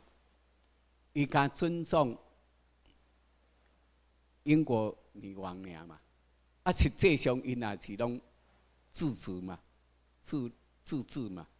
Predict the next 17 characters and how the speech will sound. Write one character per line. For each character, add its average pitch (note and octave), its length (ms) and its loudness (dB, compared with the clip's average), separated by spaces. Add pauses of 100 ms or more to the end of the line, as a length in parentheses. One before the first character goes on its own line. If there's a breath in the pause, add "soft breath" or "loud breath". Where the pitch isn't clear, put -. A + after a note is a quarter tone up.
(540)
哦， A#2 200 -2 (100)
出 - 160 -2
来 G#2+ 160 0
也 G2 180 -6
是 - 180 -10
加 A#2 220 0
拿 A2 180 -4
大。 G#2+ 200 -8 (1500)
啊， G3+ 100 6
咱 A#3+ 280 12
即 B3 160 6
马 A3 260 10 (480)
安 E3+ 160 8
怎？ C#3 180 4
我 D3+ 120 2
讲 D#3 380 0
咱 F#3 360 12